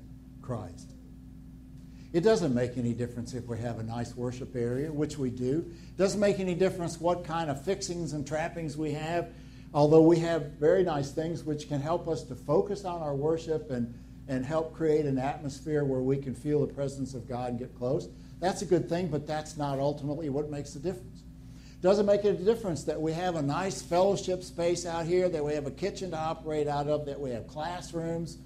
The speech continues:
that we have a room upstairs, a real nice, you know, coming along youth room upstairs.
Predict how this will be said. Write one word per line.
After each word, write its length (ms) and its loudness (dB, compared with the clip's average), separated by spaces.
that 120 -2
we 80 0
have 160 0
a 80 6
room 260 10
upstairs, 680 6
a 40 0
real 260 4
nice, 400 -2
you 140 -2
know, 140 0
coming 360 -2
along 420 2
youth 280 6
room 200 0
upstairs. 520 -2